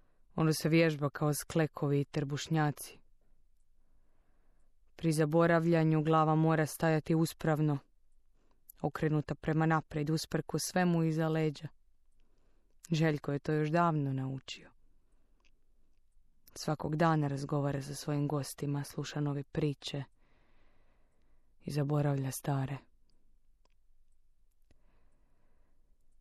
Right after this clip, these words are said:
Željko je jedan običan čovjek i u sebi nosi točno toliko koliko je moguće podnijeti da bi se mirno živjelo do svog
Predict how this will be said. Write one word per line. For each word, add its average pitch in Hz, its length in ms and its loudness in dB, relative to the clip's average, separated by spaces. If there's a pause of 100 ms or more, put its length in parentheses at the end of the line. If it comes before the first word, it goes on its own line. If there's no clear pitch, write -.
(140)
Željko 165 360 2
je 156 100 6
jedan 156 240 4
običan 156 460 2
čovjek 147 520 -2
i 165 40 -6
u 151 80 -4
sebi 151 360 -2
nosi 160 300 -2
točno - 560 -2
toliko 156 580 -6
koliko - 460 -8
je 151 60 -4
moguće 156 480 -4
podnijeti 160 600 -4
da 151 120 -4
bi 151 80 -4
se - 200 -6
mirno 147 420 0
živjelo 143 480 -2
do 139 140 -14
svog - 340 -10